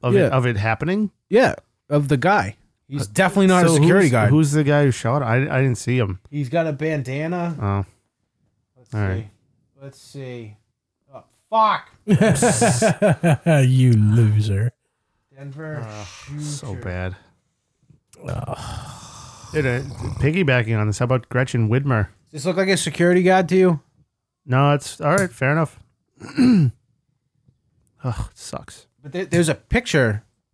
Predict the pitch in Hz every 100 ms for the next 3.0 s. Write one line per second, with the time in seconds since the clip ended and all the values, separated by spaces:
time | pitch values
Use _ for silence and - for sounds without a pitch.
0 | _ _ _ _ 143 156 147 - - _
1 | - 131 127 123 147 170 - _ _ _
2 | _ _ _ _ - 139 120 107 98 71